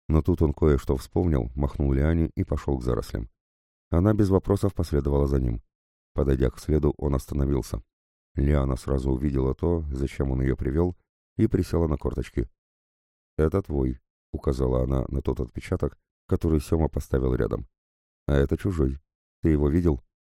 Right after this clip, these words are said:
«Нет. Слышал, как хрустнула ветка, по-моему, вот это. Потом какие-то шорохи.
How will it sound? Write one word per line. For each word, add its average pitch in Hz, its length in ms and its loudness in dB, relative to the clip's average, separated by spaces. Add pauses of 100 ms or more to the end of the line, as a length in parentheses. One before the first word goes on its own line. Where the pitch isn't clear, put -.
(240)
«Нет. 78 300 0 (420)
Слышал, 82 320 0
как 78 200 -2
хрустнула 78 560 0
ветка, 80 400 -2 (320)
по-моему, 69 460 0
вот 76 180 -2
это. 64 260 -2 (460)
Потом 82 260 0
какие-то 80 380 0
шорохи. 67 500 -2